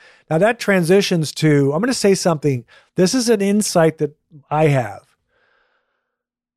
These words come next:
LeBron James,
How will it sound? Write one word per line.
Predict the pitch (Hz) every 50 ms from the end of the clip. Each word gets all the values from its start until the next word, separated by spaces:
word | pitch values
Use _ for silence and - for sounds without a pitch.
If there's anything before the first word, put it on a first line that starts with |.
| _ _ _ _ _ _ _ _ _ _ _ _ _ _ _ _ _ _ -
LeBron | 165 160 147 170 180 208 233 247 254 240
James, | 220 220 214 202 190 165 143 131 127 139 151 147 - - - _